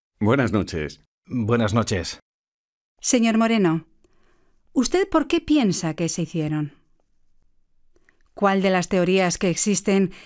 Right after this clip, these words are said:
Speaker 3: cree que es la más acertada?
Speaker 1: Bueno, eh, se han comentado muchas cosas sobre estas enormes figuras. Incluso algunas personas creen que a lo mejor son una forma de comunicarnos con el espacio exterior,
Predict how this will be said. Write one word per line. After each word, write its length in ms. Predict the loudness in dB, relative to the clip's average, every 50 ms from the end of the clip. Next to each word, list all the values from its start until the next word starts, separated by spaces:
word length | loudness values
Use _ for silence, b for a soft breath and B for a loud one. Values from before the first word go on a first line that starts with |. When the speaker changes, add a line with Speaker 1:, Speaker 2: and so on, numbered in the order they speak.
| B B B
Speaker 3:
cree 260 | 0 2 2 2 0
que 260 | 0 0 2 2 2
es 140 | 0 0 0
la 160 | 0 2 2
más 280 | 2 2 2 2 0 0
acertada? 680 | -2 -2 -2 -4 -2 -4 -4 -4 -4 -4 -6 -8 -14 _ _ _ _ _ _ _ _ _ _ _ _ _ _ _ _ _ _ _ _
Speaker 1:
Bueno, 460 | 0 2 2 4 2 2 0 0 0 0
eh, 420 | 0 0 2 0 0 -2 -4 -6 -8
se 180 | -4 -2 0 0
han 100 | 2 2
comentado 640 | 2 2 2 2 2 2 2 2 2 2 2 2
muchas 360 | 2 2 0 2 2 0 -2 0
cosas 380 | 0 -2 0 2 0 0 0
sobre 420 | -2 -2 -2 0 0 2 2 2 0
estas 300 | 0 0 -2 -2 0 0
enormes 420 | 0 2 2 2 2 0 0 -2
figuras. 540 | -2 0 0 2 2 2 2 0 -2 -4 B B B B B B B B B
Incluso 540 | 0 0 0 2 2 0 0 0 0 0 2
algunas 420 | 2 2 0 0 0 0 0 0
personas 500 | -2 -2 -2 0 0 0 0 0 0 -2
creen 340 | 0 0 0 0 0 -2 -2
que 160 | -2 0 0
a 60 | 2
lo 140 | 2 2 2
mejor 600 | 2 2 0 -2 -2 0 0 0 0 -2 -4 B B B B B B B B
son 240 | -6 -2 0 2 2
una 160 | 2 2 0
forma 440 | 0 0 0 2 2 2 2 2 0
de 120 | 0 -2
comunicarnos 800 | 0 0 2 2 2 2 2 2 0 0 2 2 2 0 0 -2
con 160 | -2 0 0 0
el 100 | 0 0
espacio 400 | -2 -2 -2 -2 0 0 -2 -2
exterior, 600 | -2 -4 -4 -2 0 2 2 2 2 0 -2